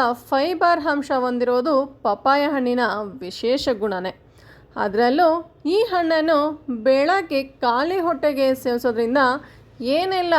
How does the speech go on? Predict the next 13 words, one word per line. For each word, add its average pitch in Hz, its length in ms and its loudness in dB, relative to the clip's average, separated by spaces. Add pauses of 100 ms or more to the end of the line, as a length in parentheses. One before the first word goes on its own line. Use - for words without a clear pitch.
(120)
ಲಾಭಗಳಿವೆ 269 800 2
ಅಂತ 240 280 -4 (100)
ನಿಮ್ಗೇನಾದ್ರೂ 220 640 -2
ಗೊತ್ತಾ? 240 800 0 (180)
ಗೊತ್ತಿಲ್ಲ 254 520 0
ಅಂದ್ರೆ 302 300 2
ಈ 240 340 -6
ವಿಡಿಯೋನ 285 360 0 (160)
ಸ್ಕಿಪ್ 320 500 -8
ಮಾಡ್ದಿರಾ 247 760 0
ಎಂಡ್ 277 320 -2
ತನಕ 254 260 0 (280)
ನೋಡಿ. 202 500 -2